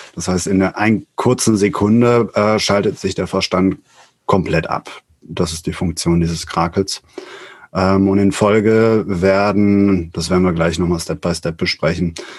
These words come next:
äh, die ersten Rohdaten gesammelt. Es werden die Dinge, die im Alltag des Viewers gerade eine Rolle gespielt haben, werden ausgeblendet. Und dann geht es daran, immer die Rudimentärdaten zu sammeln. Da sprechen wir dann über die Stufe zwei. Stufe drei sind dann die ersten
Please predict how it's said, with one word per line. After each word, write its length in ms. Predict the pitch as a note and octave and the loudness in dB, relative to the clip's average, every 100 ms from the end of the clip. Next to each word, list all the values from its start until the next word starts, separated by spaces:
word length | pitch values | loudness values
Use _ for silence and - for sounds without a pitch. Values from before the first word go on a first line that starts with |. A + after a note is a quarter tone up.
| - | -10
äh, 380 | - F#2 F#2+ G2 | -2 2 2 2
die 140 | G2 D#2 | 0 -2
ersten 240 | E2 - | -4 -4
Rohdaten 560 | F2+ A#2+ B2+ A2 A2+ G#2+ | 0 2 2 0 2 2
gesammelt. 640 | G2+ G#2 G2+ G2+ F#2+ - F#2+ | 2 2 2 2 0 -4 -4
Es 200 | F#2 F2+ | -4 -2
werden 800 | F2 E2+ E2+ E2 E2+ E2+ E2 | 0 0 0 0 0 -2 -4
die 160 | E2 E2+ | -6 -8
Dinge, 380 | E2+ F#2 F#2 F2+ | -2 0 2 0
die 300 | E2 E2+ E2+ | -2 -2 0
im 400 | E2 D#2+ D#2+ D#2+ | 0 0 -2 -2
Alltag 720 | F#2 F#2+ - F#2 F#2+ F#2+ - | 0 0 0 0 0 0 -6
des 180 | - E2+ | -8 -6
Viewers 300 | F2+ F2+ F#2 - | -2 0 0 0
gerade 160 | D#2+ | -4
eine 100 | E2 | -2
Rolle 240 | E2+ G2+ G2+ | 2 2 2
gespielt 500 | F#2 - F#2+ F#2+ F2 | 0 0 2 2 2
haben, 400 | F2+ F#2 F2 F2 | 0 2 2 0
werden 380 | E2+ E2+ E2 D#2+ | 0 0 -2 -2
ausgeblendet. 840 | - B2 - G2 F#2+ G2 F#2+ F#2 - - - - - - - - _ _ _ _ _ _ _ - | -2 -2 -2 0 2 2 2 -2 -8 -18 -16 -14 -14 -12 -12 -14 _ _ _ _ _ _ _ -2
Und 80 | G2 | 2
dann 140 | F#2+ | 2
geht 160 | F#2+ F2 | 2 0
es 140 | E2+ | 0
daran, 640 | F#2 F2+ F2 F2+ F#2+ E2+ E2 | 2 2 2 2 2 0 -2
immer 180 | F#2 F2 | -2 -2
die 140 | F2 | 0
Rudimentärdaten 1500 | F2+ F#2 F#2 F2 E2+ - A2+ A2+ A2 A2+ - G#2+ A2 G#2+ G2 | 0 0 0 0 -2 0 0 2 0 0 0 2 2 2 -2
zu 180 | - G#2+ | -4 -4
sammeln. 480 | F#2+ G2+ G#2 G#2 G2 | 0 2 4 4 2
Da 140 | F2+ | 0
sprechen 340 | E2+ - F2 F2 | -2 -2 -2 0
wir 100 | E2+ | 0
dann 160 | E2 | 0
über 160 | D#2 E2 | -2 -4
die 100 | D#2+ | -4
Stufe 320 | - E2 D#2 | -8 -10 -10
zwei. 360 | - - G2+ G2+ | -8 -2 0 0
Stufe 300 | - F2+ F2 | -2 -4 -6
drei 340 | - E2+ F2+ | -4 0 0
sind 220 | E2+ E2+ | 0 0
dann 120 | E2 E2 | 0 -2
die 140 | E2 | -2
ersten 640 | E2 E2+ - - F2 D#2+ | 0 -2 -4 -2 0 0